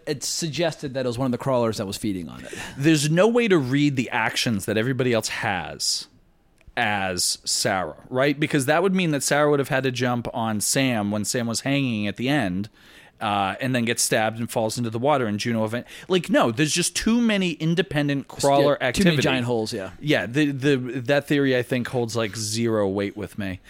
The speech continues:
Speaker 2: But it's one that Neil Marshall intentionally added some hints to it because he knows by having, like, different layers, by having
Speaker 1: Yeah,
Speaker 2: ambiguity,
Speaker 1: makes it more fun to
Speaker 2: mystery,
Speaker 1: talk about.
Speaker 2: makes it more fun.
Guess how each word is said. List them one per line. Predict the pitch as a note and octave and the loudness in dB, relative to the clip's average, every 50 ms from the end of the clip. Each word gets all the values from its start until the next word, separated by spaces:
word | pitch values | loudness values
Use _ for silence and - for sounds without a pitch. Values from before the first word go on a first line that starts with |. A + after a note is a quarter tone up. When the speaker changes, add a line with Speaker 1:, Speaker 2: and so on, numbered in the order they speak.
| - - - - - | -18 -18 -18 -2 2
Speaker 2:
But | F#3+ F#3 F3+ F#3 | 2 2 2 2
it's | - F#3+ E3+ E3 - - - - - _ _ _ | 0 0 2 2 0 -2 -2 -4 -8 _ _ _
one | - B2 A#2+ C#3+ C#3+ D3+ C#3+ | -10 -2 2 2 4 4 4
that | C#3+ B2+ | 2 2
Neil | C#3+ C#3+ B2+ | 2 2 2
Marshall | B2+ C3 C3 C3+ C3 - - E3 C#3 B2 | 4 4 2 2 2 2 2 2 2 2
intentionally | - D#3 D3+ C3+ C3+ - - C#3 D3+ D3 C#3+ - - D3 C#3+ C#3 C#3 C3 B2+ - | 0 0 0 0 -2 0 0 0 0 2 0 0 0 0 2 2 0 0 -2 -4
added | - B2+ F#2+ G#2+ B2 B2+ B2+ | -4 -2 -2 0 -2 0 -2
some | - - A#2+ A2 | -2 -2 0 0
hints | C#3 F#3+ G#3+ - - | 0 0 0 0 0
to | - B2+ A2 | 0 2 2
it | G#2+ G#2 - - - - - - _ | 2 0 -2 -8 -20 -20 -20 -16 _
because | - C#3+ B2 - D#3 C3+ | -4 -4 0 2 0 2
he | B2+ C#3 C#3+ | 2 2 2
knows | C#3 C3+ C3 C3 B2 | 2 2 0 0 0
by | - A2+ G#2+ | 0 0 -2
having, | G2+ - - B2+ A#2 A#2 A#2 B2 B2+ B2 B2 | -2 -2 -2 0 0 0 -2 -2 -2 -2 0
like, | A#2 A#2+ G#2+ F#2+ - | 0 -2 -2 -2 -4
different | B2 A2 - A#2 G#2+ | -6 -6 -4 -6 -4
layers, | A2+ A#2+ A#2+ A#2 A#2 A#2 A#2 - | -2 0 0 2 2 0 -2 -2
by | - G2+ | -4 -4
having | G2 G#2+ A2 G#2 A2 G#2+ A2+ | -2 -4 -4 -4 -4 -4 -2
Speaker 1:
Yeah, | A2+ | -2
Speaker 2:
ambiguity, | G#2 G2 - - A2+ A#2 A2+ A2+ | -2 -2 -4 -2 -2 0 0 2
Speaker 1:
makes | D#3 E3 | 2 2
it | E3+ | 2
more | F3+ - - | 2 2 2
fun | - F3+ | 2 2
to | - | 4
Speaker 2:
mystery, | - - A3+ | 4 4 4
Speaker 1:
talk | C4 - | 4 2
about. | D3+ C#3 A#2+ A2+ - | 0 0 -2 -2 -2
Speaker 2:
makes | G#2+ G#2+ G#2+ - | -2 -2 -2 -2
it | B2+ | -2
more | A2 G2+ | -4 -4
fun. | - D#2+ C2+ | -6 -10 -14